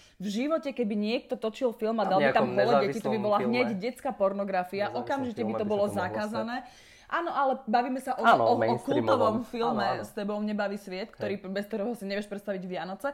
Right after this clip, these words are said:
Speaker 1: A každému to príde normálne. To je na tom najlepšie, že ty pozeráš tú scénu a tebe sa nezasekne mozog, že pre Boha holé dieťa.
Speaker 2: Tak
Speaker 1: Nie,
Speaker 2: lebo
Speaker 1: príde
Speaker 2: ani
Speaker 1: ti
Speaker 2: ich to
Speaker 1: to, že
Speaker 2: vtedy ne-, vieš, že
Speaker 1: bola,
Speaker 2: oni to
Speaker 1: áno,
Speaker 2: točili
Speaker 1: že
Speaker 2: s tým,
Speaker 1: bola,
Speaker 2: že
Speaker 1: kedy
Speaker 2: takto
Speaker 1: sa
Speaker 2: to je
Speaker 1: proste
Speaker 2: a nenapadlo ich,
Speaker 1: Ale
Speaker 2: že
Speaker 1: lebo
Speaker 2: teraz
Speaker 1: to tak
Speaker 2: robíme
Speaker 1: bolo,
Speaker 2: niečo
Speaker 1: lebo tie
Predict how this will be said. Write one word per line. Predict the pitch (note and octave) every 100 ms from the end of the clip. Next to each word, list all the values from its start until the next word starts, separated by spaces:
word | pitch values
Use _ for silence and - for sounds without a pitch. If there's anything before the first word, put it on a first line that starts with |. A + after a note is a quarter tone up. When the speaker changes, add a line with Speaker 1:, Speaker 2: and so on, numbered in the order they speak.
| - -
Speaker 1:
A | G#3
každému | - C4+ C#4+ D4+ C#4
to | C4
príde | A3 B3 A#3+
normálne. | B3+ D4 C#4 F#3
To | F3
je | C#4
na | A#3
tom | G3+
najlepšie, | F#3+ F3 E3+ F#3
že | F#3
ty | G3
pozeráš | G3+ G#3+ D4+ D4 -
tú | B3
scénu | - F#3+ F3+ G#3+
a |
tebe | F#3+ G3 F#3+
sa | F#3+
nezasekne | F#3 F4 F#4+ F#3+ G3
mozog, | F3 E3+ F3+
že | G3
pre | A#3 -
Boha | G3 A3
holé | G#3+ G#3 G3+
dieťa. | F3+ F#3 F#3 -
Speaker 2:
Tak | - - D#4
Speaker 1:
Nie, | A#4+
Speaker 2:
lebo | - -
Speaker 1:
príde | F#4
Speaker 2:
ani | F#4+
Speaker 1:
ti |
Speaker 2:
ich | F#4
to | F#4+
Speaker 1:
to, |
že | D4 -
Speaker 2:
vtedy | C#3+
ne-, | D3 D3+
vieš, | E3+
že |
Speaker 1:
bola, | - D#3
Speaker 2:
oni | E3
to | -
Speaker 1:
áno, |
Speaker 2:
točili | D#3+ D#3+
Speaker 1:
že | D#3
Speaker 2:
s | -
tým, |
Speaker 1:
bola, | E3
Speaker 2:
že | D3 D3
Speaker 1:
kedy | - F#3+
Speaker 2:
takto | F#3 D#3 C#4+
Speaker 1:
sa |
Speaker 2:
to | D#3 C3
je | A#2+ D3+
Speaker 1:
proste | C4 - -
Speaker 2:
a | B2
nenapadlo | C3+ D3 C#3 B2+
ich, |
Speaker 1:
Ale | E3+
Speaker 2:
že | C4
Speaker 1:
lebo | - D#3
Speaker 2:
teraz |
Speaker 1:
to | D3
tak | D3
Speaker 2:
robíme | C3+ C3+
Speaker 1:
bolo, | C3+
Speaker 2:
niečo | C3+ C3
Speaker 1:
lebo | -
tie | -